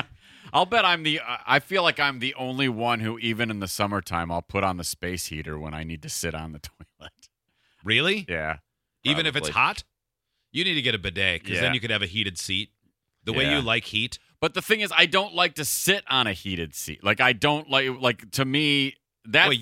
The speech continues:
Speaker 1: feels
Speaker 2: are the princess and the pea, Hot Wings.
Speaker 1: It feels weird.
Speaker 2: <laughs>
Speaker 1: Um, you know, I, I think it's because
Speaker 2: I want heat to hit my body, not sit on
Speaker 1: Well,
Speaker 2: heat.
Speaker 1: yeah, I, it's true because
Speaker 2: What am I,
Speaker 1: it's
Speaker 2: what
Speaker 1: like
Speaker 2: am I, an egg?
Speaker 1: I, I think it's,
Speaker 3: I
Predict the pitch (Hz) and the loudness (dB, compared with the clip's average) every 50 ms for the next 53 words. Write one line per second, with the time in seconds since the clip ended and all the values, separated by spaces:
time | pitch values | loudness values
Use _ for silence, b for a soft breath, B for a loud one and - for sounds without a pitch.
0 | 151 190 185 165 151 147 139 127 - - - 143 139 131 - 123 104 - 107 101 | 4 4 6 6 4 4 2 -2 -4 -4 -2 -2 -2 -2 -2 -4 -4 -4 -4 -2
1 | 95 90 - - 98 104 90 76 78 76 - - 67 76 78 - 160 - - - | -4 -4 -4 -2 0 0 0 0 -2 -6 -10 -10 -10 -6 -2 0 -2 0 0 0
2 | 170 185 180 156 113 123 110 127 139 165 151 110 82 76 80 78 - - 92 98 | 2 2 2 2 0 -2 -2 -2 0 0 0 0 -2 -2 -6 -8 -2 2 4 4
3 | 98 98 98 95 92 92 90 92 101 - _ 117 143 143 - 151 160 131 - 147 | 6 6 4 4 2 2 0 -4 -6 -12 _ -8 -6 -4 -4 -4 -4 -2 2 2
4 | 156 147 160 185 175 165 - - - 147 139 220 277 135 131 135 226 180 208 240 | 4 4 2 0 0 0 -2 0 0 2 4 6 6 6 6 4 4 4 2 2
5 | 240 - 196 170 165 208 202 - 190 175 160 127 113 156 175 170 156 135 120 120 | 2 0 0 2 2 2 2 4 2 2 2 2 4 4 6 6 6 4 2 -2
6 | 135 180 208 202 - - - - 180 208 196 156 131 117 117 131 135 139 170 196 | 0 2 2 2 0 -2 -2 2 4 4 4 4 4 4 4 4 4 4 4 4
7 | 190 160 117 90 - _ - - 107 123 120 127 120 - - - - - - 170 | 4 2 0 -2 -4 _ -6 -4 -4 -2 -2 -2 -2 -4 -6 -10 -10 -10 -8 -8
8 | 196 175 117 85 76 73 80 80 - 147 156 147 131 95 95 92 90 117 143 165 | -6 -6 -6 -6 -6 -6 -4 -4 0 2 4 4 4 4 4 2 2 2 4 4
9 | 165 147 139 147 120 95 90 92 90 120 143 170 185 185 - _ - 120 113 113 | 4 4 4 4 4 4 4 4 4 6 6 4 4 0 -4 _ 0 0 2 2
10 | 131 117 - 156 143 139 - 95 92 | 2 2 0 0 0 0 0 0 -2